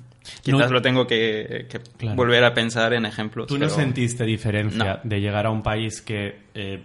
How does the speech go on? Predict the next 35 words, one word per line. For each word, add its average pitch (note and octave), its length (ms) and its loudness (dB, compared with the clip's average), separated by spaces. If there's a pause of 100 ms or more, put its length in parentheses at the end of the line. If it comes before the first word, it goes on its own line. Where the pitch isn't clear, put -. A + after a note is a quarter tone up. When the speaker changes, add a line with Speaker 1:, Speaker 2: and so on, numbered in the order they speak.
(140)
Speaker 2:
mm, G2 260 -8
tiene G#2+ 220 -2
un A#2 160 0
pib A#2 160 4
mayor G2+ 340 2
que - 80 -2
el A2 100 0
tuyo D3+ 380 2
a F#2 180 0
un G2 140 -6
país G#2 260 -2
que A2+ 100 -4
tiene G#2 120 0
Speaker 1:
No. G2+ 60 -2
Speaker 2:
un F#2+ 80 -4
pib G2+ 140 -2
menor F#2 280 0
Speaker 1:
Mm. - 40 -16
Speaker 2:
que - 100 -10
el E2 100 -10
tuyo, D#2+ 300 -10
por E2+ 180 -16
decirlo E2 320 -16
de F2 80 -8
algún E2 240 -8
modo? D#2+ 260 -10 (240)
Speaker 1:
Correcto. - 460 -12 (260)
Speaker 2:
¿No A#2 120 -2
sentiste A#2+ 360 -2
un A2+ 100 0
trato G#2 260 -2
diferenciado F#2 640 -6
tampoco? D#2 460 -12 (760)
Speaker 1:
Tampoco, - 460 -16
no. A#2 80 -18